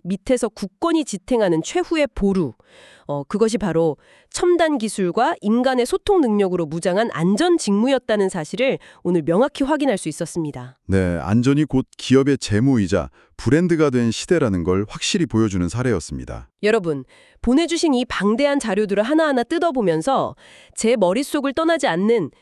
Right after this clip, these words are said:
Speaker 1: 되게 도발적인 질문이 하나 생겼습니다. 아까 우리가 에이아이가 구만 건의 데이터를 학습해서 칠십 가지 위험을 예측하고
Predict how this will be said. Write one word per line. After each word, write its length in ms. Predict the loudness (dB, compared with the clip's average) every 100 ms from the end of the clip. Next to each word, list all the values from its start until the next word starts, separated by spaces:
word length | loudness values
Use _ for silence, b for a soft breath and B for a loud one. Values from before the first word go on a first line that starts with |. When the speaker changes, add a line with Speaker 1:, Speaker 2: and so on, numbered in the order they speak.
| b -6
Speaker 1:
되게 180 | -6 -2
도발적인 640 | 0 2 0 -2 -4 -4
질문이 360 | -4 -2 -2
하나 200 | -2 -2
생겼습니다. 760 | -2 -2 -2 -4 -6 -6 -10 -12 B B B B
아까 300 | -6 -2 0
우리가 540 | 0 0 2 2 2 -2
에이아이가 720 | -2 0 2 2 0 0 0
구만 460 | -2 -2 0 2 2
건의 240 | 2 2 2
데이터를 480 | -2 -2 -2 -2
학습해서 720 | -4 -6 -4 -4 -2 0 0 -4
칠십 480 | -4 -4 -2 -6 -4
가지 260 | -4 -2 -4
위험을 420 | -2 0 0 0
예측하고 800 | -2 -6 -6 -6 0 0 0